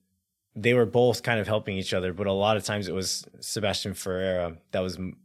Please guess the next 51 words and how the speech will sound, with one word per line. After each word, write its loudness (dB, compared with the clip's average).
marking -2
up -2
on -2
Danny 0
Pereira -2
and -6
trying -2
to -8
keep -8
him -2
off -4
the -10
ball. 0
Because -4
if 0
you've 2
watched 4
any 2
film 0
on 2
Austin, -2
you 2
know 4
that -2
Danny 0
Pereira 2
has -2
been -4
extremely 0
influential -4
in -6
our -4
attack -6
this -8
year. -10
So, -2
uh, 0
not 4
a 6
bad 4
idea 2
to -2
try 0
to -2
keep -8
him -4
from -10
getting -6
on -8
the -8
ball. -2